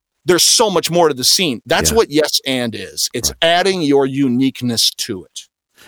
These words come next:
Speaker 2: And it's,
Speaker 1: That's the
Speaker 2: it's
Speaker 1: first
Speaker 2: part
Speaker 1: one.
Speaker 2: of a partnership, right? That's, that's the key.
Speaker 1: That's right. Exactly. And, you know, but like, as I said with, you know, when you're doing solo improv, how do you yes and that? You're yes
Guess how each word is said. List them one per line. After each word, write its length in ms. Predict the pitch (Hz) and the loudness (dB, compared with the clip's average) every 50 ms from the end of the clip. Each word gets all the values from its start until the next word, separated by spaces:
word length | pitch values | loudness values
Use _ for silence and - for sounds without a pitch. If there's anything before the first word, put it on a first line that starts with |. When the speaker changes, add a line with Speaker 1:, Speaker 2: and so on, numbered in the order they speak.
| - 107 | -4 -2
Speaker 2:
And 100 | 107 110 | -2 0
it's, 160 | 98 - - | 0 -2 -2
Speaker 1:
That's 140 | 143 147 - | -4 -4 -2
the 100 | 123 117 | -2 -2
Speaker 2:
it's 100 | 101 - | -2 -2
Speaker 1:
first 80 | 107 - | -2 0
Speaker 2:
part 100 | - - | 0 2
Speaker 1:
one. 80 | 107 | 2
Speaker 2:
of 80 | 95 85 | 0 0
a 80 | 90 | -2
partnership, 680 | - - - 104 101 - - 82 - - 76 76 - 73 | -4 -2 -4 -4 -4 -4 -6 -8 -6 -6 -6 -6 -4 -6
right? 200 | 73 76 - - | -4 -4 -4 -6
That's, 300 | 80 76 - - - - | -8 -8 -8 -10 -14 -12
that's 280 | - 73 - - - | -12 -12 -12 -12 -12
the 100 | - 69 | -14 -12
key. 340 | - - 80 73 69 65 71 _ _ _ _ _ - | -10 -8 -8 -8 -8 -10 -14 _ _ _ _ _ -2
Speaker 1:
That's 200 | 127 131 - - | -2 -2 0 0
right. 220 | 127 113 104 - _ _ _ _ _ - | -2 -2 -2 -6 _ _ _ _ _ -6
Exactly. 580 | 180 - - 175 165 147 - 135 117 113 110 - - | -4 0 0 0 0 0 0 -2 -2 -2 -2 0 0
And, 200 | 151 151 143 139 - | 0 0 0 -2 -2
you 120 | 156 196 | -2 0
know, 180 | 180 156 143 139 | 2 2 0 2
but 220 | 120 170 156 - | 0 0 0 0
like, 260 | 156 156 147 143 - 139 | 0 0 0 0 0 -2
as 160 | 139 131 156 | -2 0 0
I 80 | 143 | 0
said 300 | 135 - 170 156 147 135 139 | 0 2 0 0 0 0 0
with, 340 | 147 131 123 117 - - - _ - | 0 0 0 -4 -8 -16 -18 _ -8
you 120 | 143 156 | -6 -4
know, 80 | 135 117 | -4 -4
when 240 | 117 127 131 135 | -2 -2 -2 -2
you're 160 | 131 123 120 107 | -2 -2 -4 -4
doing 300 | 101 143 135 117 113 113 | -2 -2 -2 -2 0 0
solo 460 | - - 190 247 - 202 135 113 107 | 2 2 2 0 0 0 0 0 -2
improv, 300 | 104 - 117 123 135 123 | -6 -4 -2 -2 -2 -2
how 160 | 123 117 120 | 0 -2 -2
do 80 | 123 120 | -2 -2
you 80 | 113 | -2
yes 340 | 107 107 113 117 117 - - | -2 0 0 0 0 -2 -2
and 220 | 123 156 202 185 120 | -2 -2 -2 -2 -2
that? 200 | 107 113 127 117 | -2 -2 -2 -4
You're 160 | 127 135 139 | -4 -6 -6
yes 340 | 127 117 113 117 120 - - | -4 -4 -4 -2 0 0 -2